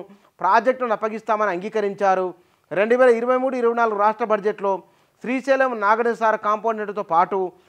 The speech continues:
గోదావరి బేసిన్లో పెదవాగు అప్పగించడానికి అంగీకరించాలని స్పష్టంగా పేర్కొన్నారు. ఇది సీడ్ మనీ కింద ఒక్కో బోర్డుకు రెండు వందల కోట్ల చొప్పున కేటాయించాలని బడ్జెట్లో ప్రతిపాదించారు. ఈ మొత్తం వ్యవహారంలో కేసీఆర్, హరీష్ రావు ఉన్నారనేది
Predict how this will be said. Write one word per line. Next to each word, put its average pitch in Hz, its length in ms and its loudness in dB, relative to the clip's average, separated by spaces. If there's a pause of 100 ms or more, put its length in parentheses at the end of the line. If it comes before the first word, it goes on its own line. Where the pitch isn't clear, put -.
(260)
గోదావరి 262 400 8
బేసిన్లో 233 460 4
పెదవాగు 226 540 6
అప్పగించడానికి 214 640 0
అంగీకరించాలని 208 500 -4
స్పష్టంగా 208 380 -4
పేర్కొన్నారు. 185 720 0 (540)
ఇది 226 220 -4 (600)
సీడ్ 269 260 -2
మనీ 269 260 2
కింద 240 220 -6
ఒక్కో 226 400 2
బోర్డుకు 226 640 0 (380)
రెండు 226 200 2
వందల 240 220 2
కోట్ల 247 340 0
చొప్పున 240 180 -4
కేటాయించాలని 220 640 -4
బడ్జెట్లో 196 420 -2
ప్రతిపాదించారు. 190 840 -2 (380)
ఈ 233 160 -2
మొత్తం 226 380 2
వ్యవహారంలో 233 680 4 (280)
కేసీఆర్, 226 420 2
హరీష్ 208 280 -2
రావు 202 120 0
ఉన్నారనేది 190 600 -2